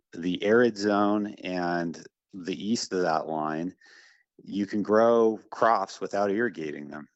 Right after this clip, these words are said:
So if you're west of that line, you have to irrigate things in order for them to grow. That line with climate change has been creeping to the east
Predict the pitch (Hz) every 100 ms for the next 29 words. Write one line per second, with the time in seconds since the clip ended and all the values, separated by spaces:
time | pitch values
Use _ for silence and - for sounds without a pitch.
0 | _ - 101 95 90 80 _ - - 104
1 | 92 98 151 - 120 101 87 90 90 92
2 | 92 - 90 90 110 - 117 104 90 95
3 | 82 90 87 - 87 87 - 87 87 85
4 | - 82 80 78 76 73 - - _ _
5 | - 127 117 123 123 120 113 104 - 120
6 | 113 107 - 107 98 98 85 92 87 -
7 | 120 123 - 123 120 123 - - 107 110
8 | - 90 - -